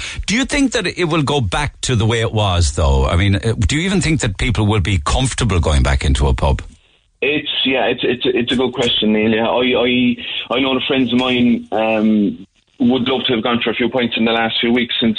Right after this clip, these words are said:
Speaker 2: the gastropubs and restaurants reopened, but they just don't feel comfortable or feel safe at the moment. It's, uh,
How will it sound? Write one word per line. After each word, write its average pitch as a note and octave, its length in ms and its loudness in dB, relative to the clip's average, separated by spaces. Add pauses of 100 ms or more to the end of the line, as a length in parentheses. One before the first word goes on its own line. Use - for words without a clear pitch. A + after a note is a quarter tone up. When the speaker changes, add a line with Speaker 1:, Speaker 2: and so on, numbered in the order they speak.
(120)
Speaker 2:
the A2 260 2
gastropubs A#2 540 -2
and A2+ 80 0
restaurants A#2 440 -2
reopened, A#2 320 -2
but A2+ 160 -4
they A#2 180 -2
just B2+ 260 -2
don't A#2 200 -2
feel A2 160 0
comfortable A#2 400 -4
or G#2 60 0
feel G#2 240 -4
safe A2+ 280 0
at G#2+ 80 -6
the A2 60 -16
moment. A2+ 400 0
It's, - 200 -2
uh, A2 240 0